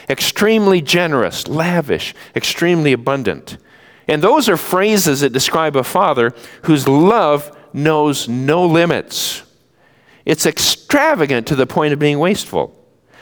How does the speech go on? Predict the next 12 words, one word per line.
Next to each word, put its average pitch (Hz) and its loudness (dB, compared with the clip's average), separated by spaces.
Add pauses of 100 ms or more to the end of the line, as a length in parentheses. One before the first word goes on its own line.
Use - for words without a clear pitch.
(160)
Why 269 2
would 240 4
someone 151 2
waste 185 2
love 151 4
on 143 0
a 135 -2
person 185 -2
who 139 0
doesn't 151 0
deserve 135 2
it? - -4